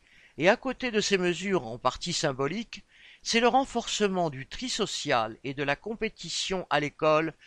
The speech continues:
qui se profile. Pour le primaire, l'ex-ministre a défini des méthodes d'apprentissage. Seuls les manuels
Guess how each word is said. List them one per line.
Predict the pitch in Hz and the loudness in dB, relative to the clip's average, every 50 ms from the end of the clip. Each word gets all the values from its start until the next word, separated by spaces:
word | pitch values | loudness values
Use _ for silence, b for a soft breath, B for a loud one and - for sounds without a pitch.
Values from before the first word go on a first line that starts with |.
| B B B B | B B B B
qui | - 202 | -6 -2
se | 185 - 208 | 0 2 2
profile. | 196 - - - 147 143 - - - - 92 101 101 104 - - _ _ _ _ _ _ _ _ _ _ _ _ _ _ _ _ _ _ _ _ _ _ _ | 0 0 -2 -2 -2 -2 0 -2 -4 -4 -4 -6 -12 -18 -20 -20 _ _ _ _ _ _ _ _ _ _ _ _ _ _ _ _ _ _ _ _ _ _ _
Pour | - 175 202 | -2 2 2
le | 214 208 | 2 2
primaire, | - - 226 226 214 233 247 262 269 262 247 - _ b b b b b b - | 2 -2 -4 -2 0 0 2 2 0 -2 -4 -8 _ b b b b b b 0
l'ex-ministre | 175 220 - - - - 247 247 233 240 240 202 - - - 170 | 0 2 2 0 -2 0 -2 -2 -2 -2 -2 -2 -2 0 0 0
a | 160 | 2
défini | 156 196 196 - 220 220 214 233 247 | 2 2 0 -2 -4 -6 -4 -6 -4
des | 196 190 185 | -2 -2 0
méthodes | 180 202 190 - 220 226 180 | 0 -2 -2 -2 -2 -4 0
d'apprentissage. | 165 214 208 - - 202 196 - 202 196 - - - - 98 101 - - - - - - - _ _ _ b b b b b b b b | 0 0 0 0 -2 -6 -6 -4 -4 -6 -4 -2 -2 -2 -2 -4 -8 -12 -12 -12 -12 -14 -16 _ _ _ b b b b b b b b
Seuls | - - - - 185 196 214 240 233 226 - _ | -4 -2 4 6 8 8 8 6 4 0 -2 _
les | - 151 156 | -4 -2 -2
manuels | 143 156 175 180 180 196 202 196 190 175 147 | 0 0 0 0 2 4 4 4 4 2 0